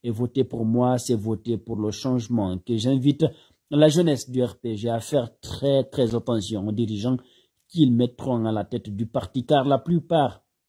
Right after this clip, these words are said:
veulent juste y être pour échapper à la justice. Et ça, Dieu sait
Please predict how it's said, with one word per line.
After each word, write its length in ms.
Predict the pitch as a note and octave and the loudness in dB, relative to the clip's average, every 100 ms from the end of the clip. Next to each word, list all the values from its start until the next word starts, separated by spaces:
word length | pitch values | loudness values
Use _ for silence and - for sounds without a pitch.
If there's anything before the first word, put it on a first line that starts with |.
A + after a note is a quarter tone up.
| - | -10
veulent 320 | A#2+ C#3 A#2 | -2 0 0
juste 400 | G2 B2+ - - C#3 | 0 -8 -8 -12 -12
y 120 | - | -6
être 340 | A#2 - C#3+ - _ _ _ _ | -6 -4 -6 -6 _ _ _ _
pour 240 | C#3 B2+ - | -2 -2 0
échapper 560 | D#3+ C#3 - A#2 - B2 | 0 0 -2 -4 -2 0
à 80 | |
la 140 | A2 G2+ | 0 -2
justice. 640 | F#2 A2+ - A2 - - | -4 -8 -10 -10 -10 -8
Et 100 | A#2+ | -6
ça, 440 | A#2+ - D3+ B2+ - _ _ _ _ C#3 | -6 -2 -2 -2 -10 _ _ _ _ -2
Dieu 300 | C#3 E3+ D3 | 4 4 4
sait 400 | - B2 A#2+ | 0 -2 -2